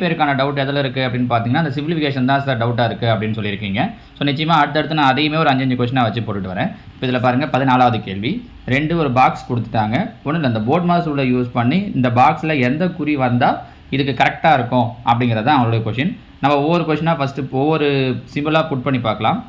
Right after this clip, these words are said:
ஒருவேளை இங்க பிளஸ் போட்டோம் அப்படின்னா, நம்ம பாருங்க, இந்த பிராக்கெட் இருக்கிறத எப்படி இருந்தாலும் கண்டிப்பா செஞ்சாகணும். நாலு plus ரெண்டு ஆறு. அடுத்து கண்டிப்பா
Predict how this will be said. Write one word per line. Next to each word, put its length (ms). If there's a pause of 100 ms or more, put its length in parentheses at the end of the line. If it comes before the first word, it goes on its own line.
(120)
ஒருவேளை 260
இங்க 160
பிளஸ் 260
போட்டோம் 380
அப்படின்னா, 420 (360)
நம்ம 180
பாருங்க, 220 (120)
இந்த 120
பிராக்கெட் 320
இருக்கிறத 240 (100)
எப்படி 160
இருந்தாலும் 280
கண்டிப்பா 320
செஞ்சாகணும். 440 (180)
நாலு 240 (120)
plus 160 (120)
ரெண்டு 200 (220)
ஆறு. 200 (480)
அடுத்து 280
கண்டிப்பா 260